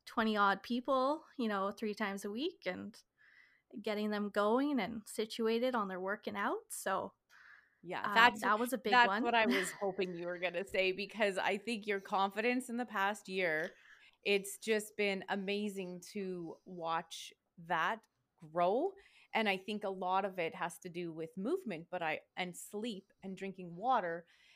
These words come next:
Speaker 2: and nutrition. All that whole package is what has helped you to become a much more confident human. Like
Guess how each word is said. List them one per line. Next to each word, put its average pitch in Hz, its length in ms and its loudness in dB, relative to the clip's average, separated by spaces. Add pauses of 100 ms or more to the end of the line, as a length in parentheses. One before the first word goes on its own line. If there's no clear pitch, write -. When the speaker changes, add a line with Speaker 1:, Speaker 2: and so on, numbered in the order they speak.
(240)
Speaker 2:
and 208 120 4
nutrition. 196 580 -6 (260)
All 208 260 4
that 180 260 0 (140)
whole 220 380 -2
package 240 640 -8
is 196 220 -4
what 180 340 0 (220)
has 175 440 -2 (380)
helped 285 360 0
you 208 140 -2
to 180 80 -6
become 175 720 -2 (720)
a 214 60 2
much 254 300 4
more 220 160 0
confident 202 560 -2
human. 160 460 -4
Like 185 420 4